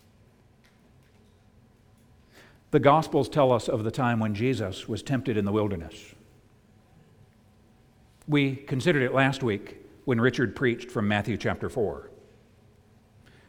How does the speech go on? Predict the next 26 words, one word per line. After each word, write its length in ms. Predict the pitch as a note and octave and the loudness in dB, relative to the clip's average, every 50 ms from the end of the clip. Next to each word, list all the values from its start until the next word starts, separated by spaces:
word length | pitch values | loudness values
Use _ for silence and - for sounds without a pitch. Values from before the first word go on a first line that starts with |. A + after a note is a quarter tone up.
| _ - - - - _ _ _ | _ -20 -20 -20 -20 _ _ _
So 140 | - - - - | -6 -6 -6 -6
Jesus 400 | G#2+ G2+ D3 F#3 F#3 G#3+ G#3+ - | -2 0 2 2 4 4 2 2
was 140 | F3 D3 - | 2 0 0
out 260 | E3 D3+ D#3 F3+ - | 2 2 2 2 2
there 200 | - D3 B2 B2+ | 4 4 4 4
in 160 | C#3 C3+ B2+ B2 | 4 2 2 2
the 80 | B2 | 4
wilderness 440 | C3+ D#3+ E3+ C#3+ B2 G#2+ A2 A2 - | 4 6 6 4 2 0 -2 -6 -8
forty 380 | - - - F#3 F#3 F3+ E3 D3 | -10 -2 2 4 6 6 6 6
days. 280 | D3 C#3 B2 A2+ G#2 | 6 4 4 4 2
Very 220 | A2 D#3+ F3+ F#3+ E3+ | 2 2 2 2 0
interesting. 440 | D3 A#2+ C3 G#2+ - A2+ G#2 G#2 - - - - | -2 -2 -4 -6 -6 -6 -6 -6 -8 -12 -16 -8
One 400 | - A2+ C3+ F3 G#3 A3 G#3+ F#3 | -2 -2 2 2 4 4 4 4
day 640 | B2 D3+ D#3 D3+ A2+ G2+ F#2+ G2 C#3+ F3+ D#3 - - - - - - - - - _ | 4 6 6 6 6 4 2 2 0 0 -2 -4 -8 -14 -20 -20 -20 -20 -20 -20 _
for 260 | - - D3 D3+ D3+ | -4 -2 -2 -2 2
each 260 | - E3+ G#3 - - D3+ | 2 0 0 0 -4 -6
year 460 | A#2+ B2+ E3 D#3 A#2 F2+ E2 D2+ - - - - - - - _ - - - - - - - - - - | -4 0 0 0 0 0 -4 -8 -12 -14 -20 -20 -20 -20 -20 _ -20 -20 -20 -20 -20 -20 -20 -20 -18 -6
that 120 | - C#3 C3 | -4 -2 -2
the 80 | C3+ | -2
people 260 | - D3+ D3 C3+ C3+ B2 | -2 0 0 2 2 2
of 80 | A#2 B2 | 2 2
Israel 300 | A2 A2+ B2+ G2+ G2 G2+ | 2 2 2 0 2 2
were 100 | G2 G2+ | 0 0
in 80 | F#2+ | 0
the 80 | F#2+ F#2 | -2 -2
wilderness. 580 | F2 E2+ E2 D#2+ D#2+ E2 - - - - - | -2 -4 -4 -8 -10 -14 -18 -20 -20 -20 -20